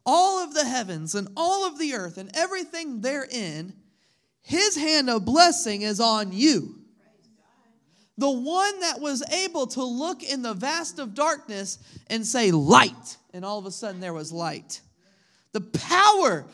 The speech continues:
that is contained within God Himself,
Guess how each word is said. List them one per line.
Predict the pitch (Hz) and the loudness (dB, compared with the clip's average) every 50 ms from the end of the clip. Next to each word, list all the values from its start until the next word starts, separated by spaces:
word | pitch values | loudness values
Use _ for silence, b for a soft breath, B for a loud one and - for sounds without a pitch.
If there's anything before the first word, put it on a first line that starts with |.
| B B B B | B B B B
that | 226 277 285 | 0 2 2
is | 262 240 | 2 0
contained | 226 262 - 262 220 202 - - - 302 381 427 403 339 254 208 175 - b b b b b - | -2 -4 -6 -6 -6 -8 -10 -8 -4 0 0 0 0 0 -4 -6 -8 -12 b b b b b -2
within | 247 247 240 - 269 311 320 277 233 185 165 | 0 0 0 0 -2 -2 -2 -2 -4 -6 -6
God | 165 226 262 311 349 359 370 330 | -4 -2 2 4 4 4 4 4
Himself, | 269 302 311 294 262 - - - 330 320 233 175 165 - B | 2 -2 -4 -6 -6 -8 -2 0 0 0 0 0 -4 -6 B